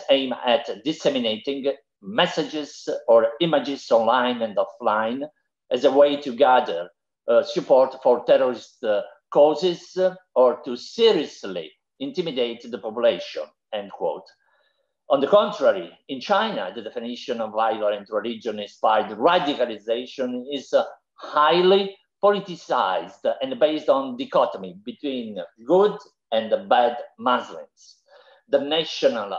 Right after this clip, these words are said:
and local authorities consider moderate or genuine Islam something that, uh, should be tolerated, while political Islam should be separated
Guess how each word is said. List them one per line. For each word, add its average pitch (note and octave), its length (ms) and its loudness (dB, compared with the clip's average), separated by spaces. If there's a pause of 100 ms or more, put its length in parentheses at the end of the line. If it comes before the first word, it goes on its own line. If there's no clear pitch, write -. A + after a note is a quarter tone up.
(120)
and A2 200 -16
local A2+ 440 0
authorities C3+ 800 0
consider C#3 800 0 (260)
moderate C#3 720 4 (140)
or A2+ 360 -2
genuine A#2+ 540 0 (160)
Islam C#3+ 600 0 (260)
something F#3 680 0
that, D3 280 4
uh, C3+ 180 2
should D3 360 -6
be D3+ 180 -2
tolerated, B2+ 720 2 (280)
while C3 400 2
political A#2 440 -4
Islam A#2+ 560 -6
should A#2 300 -14
be A#2 120 -12
separated B2+ 640 -2